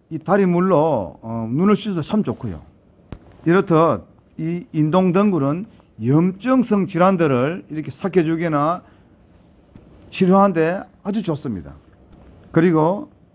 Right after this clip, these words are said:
어, 꾸준하게 드시면 청혈작용, 피도 맑게 해주고요. 자, 혹시 아직도 컨센트 액티브 구독,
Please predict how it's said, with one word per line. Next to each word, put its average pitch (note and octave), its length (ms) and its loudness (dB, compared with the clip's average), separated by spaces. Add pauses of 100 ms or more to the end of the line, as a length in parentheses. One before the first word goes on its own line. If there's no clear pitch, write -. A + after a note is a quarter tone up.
어, A2+ 180 -6
꾸준하게 D#3+ 280 0
드시면 D3+ 720 0
청혈작용, D#3 680 2 (340)
피도 A3 240 -4
맑게 A3+ 320 -2
해주고요. F#2+ 340 -8 (920)
자, B2 440 0 (340)
혹시 D3+ 240 -6
아직도 E3 500 0
컨센트 F3 320 0
액티브 F3 880 0 (520)
구독, F3 520 2